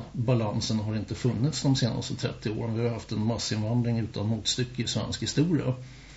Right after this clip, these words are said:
Eh, där det alltså har flyttat in, eh, folk, eh, i storleksordningen över en miljon, vilket är kolossalt mycket människor för ett så litet land som Sverige med så liten befolkning dessutom.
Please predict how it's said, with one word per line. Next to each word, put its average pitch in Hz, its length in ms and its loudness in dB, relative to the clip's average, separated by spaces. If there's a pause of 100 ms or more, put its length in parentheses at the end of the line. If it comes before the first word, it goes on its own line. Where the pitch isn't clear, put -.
(640)
Eh, 113 400 2
där 104 220 0
det 117 120 0
alltså 123 220 -2
har 107 60 -4
flyttat 110 440 -2
in, 117 320 4 (340)
eh, 117 300 -4
folk, - 440 -4 (220)
eh, 120 520 -4 (460)
i 127 40 -2
storleksordningen 107 760 0
över 101 300 0
en 104 160 0
miljon, 110 400 4
vilket 107 220 -4
är 127 40 -6
kolossalt 135 600 -2
mycket 110 260 0
människor 107 560 -2 (100)
för - 260 -4
ett - 100 -8
så 113 100 0
litet 104 400 -2
land 101 260 -2
som 120 120 0
Sverige 139 340 2
med 110 120 2
så 101 120 0
liten 104 400 0
befolkning 123 520 -2
dessutom. 110 480 -2